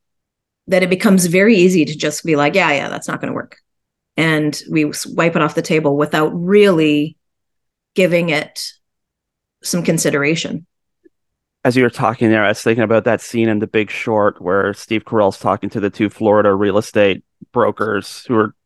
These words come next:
Speaker 2: talking about selling homes to the people with the worst credit, and they don't care 'cause, like, they're, they're making brokerage <laughs> fees.
Speaker 1: I know, I know, I know. It's, it's, it's funny. I like, it's, th-, there are moments. I mean, I, I'm,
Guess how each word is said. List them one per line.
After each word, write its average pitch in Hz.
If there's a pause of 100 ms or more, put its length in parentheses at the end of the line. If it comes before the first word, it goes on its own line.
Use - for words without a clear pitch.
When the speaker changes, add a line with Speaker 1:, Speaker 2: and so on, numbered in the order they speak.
Speaker 2:
talking 113
about 104 (720)
selling 143
homes 135
to -
the 135
people 127
with 131
the 135
worst 131
credit, 117
and 120
they 123
don't 143
care 139
'cause, 135
like, 123 (460)
they're, 147
they're 147
making 147
brokerage 135
<laughs> -
fees. -
Speaker 1:
I 196
know, -
I -
know, 196 (200)
I 190
know. 185
It's, 220
it's, -
it's -
funny. 196
I 170
like, 170
it's, 180
th-, 196
there 240
are 285
moments. 220
I 185
mean, 190
I, 185
I'm, 185